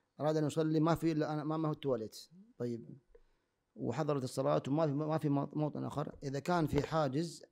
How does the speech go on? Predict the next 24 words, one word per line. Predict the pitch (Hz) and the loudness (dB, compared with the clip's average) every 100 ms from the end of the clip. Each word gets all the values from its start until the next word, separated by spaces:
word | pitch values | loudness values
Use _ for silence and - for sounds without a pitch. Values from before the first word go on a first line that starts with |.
| _ _ _ 127 | _ _ _ -6
عن | |
التواليت، | 135 135 135 123 143 156 - _ _ | -6 -2 0 0 -2 -6 -18 _ _
يعني | 117 120 | -8 -4
باب | 131 139 127 | -2 -2 -4
أو | 123 123 | -12 -16
ستارة، | 104 120 123 123 139 _ _ _ _ | -16 -10 -8 -8 -10 _ _ _ _
يصلي، | 226 226 156 | -12 -10 -12
ما، | 202 208 - - | -12 -14 -14 -10
ليس | - 143 | -8 -4
همه | 139 135 131 | -4 -2 -2
ال-، | 123 - - _ - - - | -4 -6 -14 _ -20 -20 -8
لكن | 123 127 143 | -4 -2 0
إذا | 139 | 2
ما | 147 165 | 2 2
كان | 165 151 143 - - | 2 2 0 -6 -12
في | 139 143 | -4 -2
حاجز | 135 135 156 | -2 -4 -4
وكان | 139 139 139 | -4 -2 -2
التواليت | 135 139 143 | 0 0 0
أمامه، | 139 143 143 185 240 | 0 0 0 0 -2
لا | 226 - - | -8 -8 -6
ي-، | - - | -6 -6
لا | 147 | -6
يصلي، | 113 107 98 | -6 -8 -10